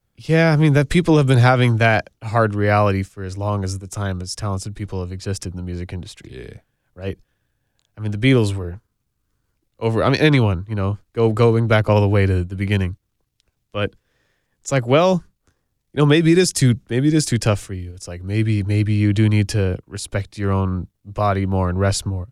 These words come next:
Speaker 1: It's like, you're really the only person feeling the consequences of that, you know?
Speaker 2: Yeah.
Speaker 1: It's like, I don't know, man. I mean, th-, it kinda goes into this bigger thing. It's like, do people really have an obligation to their fans? And to what extent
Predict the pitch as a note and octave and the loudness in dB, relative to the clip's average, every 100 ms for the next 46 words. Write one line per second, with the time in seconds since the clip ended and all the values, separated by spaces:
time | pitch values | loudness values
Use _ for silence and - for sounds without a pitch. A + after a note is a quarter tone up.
0 | _ _ _ - G2+ G2+ C#3 D#3+ C3 C#3+ | _ _ _ -14 -10 2 4 4 4 4
1 | C3 A2+ B2 B2 A2+ B2 A2+ G#2 G2 A2+ | 4 4 6 4 4 2 0 -2 -6 -4
2 | A2 G#2 F#2+ A2 G2+ G2 - F#2+ - C#2+ | -2 -2 -2 -2 -4 -4 -10 -10 -10 -16
3 | A#1+ D2 C#2 F2+ F2+ F#2 A#2 _ _ - | -16 -16 -14 -8 -6 -6 -8 _ _ -18
4 | D#2 D2 F2 - C3 A#2 - _ _ _ | -14 -12 -14 -6 -2 -2 -2 _ _ _
5 | _ - G3 G3+ F#3+ D3+ C3 C3+ C3+ D3+ | _ 0 2 4 4 4 4 4 4 2
6 | C#3 _ _ _ _ _ _ _ - D3 | 0 _ _ _ _ _ _ _ -14 -10
7 | - - G#3 F#3 E3+ E3 E3 C3 A2 C#3 | -6 0 2 4 4 4 2 2 2 2
8 | C3 - C#3 A#2 A2+ G#2 A#2 A#2+ D#3 F3 | 2 2 2 2 2 0 0 0 0 2
9 | E3 D3+ B2 C3 A#2 - G#2+ A2 A2+ G2+ | 4 4 4 4 0 0 0 0 0 0
10 | G#2 - A#2+ G#2+ C#2 - G2 G#2 A#2+ - | 0 0 -4 -4 -6 -10 -8 -6 -8 -12
11 | _ _ _ _ _ _ _ A#2 A#2+ A#2 | _ _ _ _ _ _ _ -2 2 4
12 | C#3+ D3 - - - A2+ | 4 2 -2 -4 0 -2